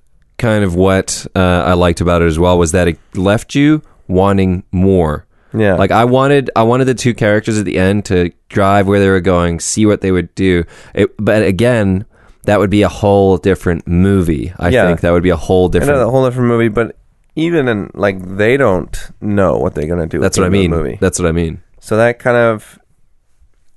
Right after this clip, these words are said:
Speaker 2: I think what they want is, like, for you to watch the movie, get an idea of the characters,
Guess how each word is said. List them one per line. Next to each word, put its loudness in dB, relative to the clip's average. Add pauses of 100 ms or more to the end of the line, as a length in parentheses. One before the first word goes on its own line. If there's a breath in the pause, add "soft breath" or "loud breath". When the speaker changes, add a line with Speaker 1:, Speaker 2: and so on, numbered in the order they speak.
(160)
Speaker 2:
I -2
think -2
what 0
they 0
want 2
is, -4
like, -2
for -10
you -2
to 0
watch -2
the -6
movie, -2
get -2
an -2
idea 0
of 2
the -2
characters, -2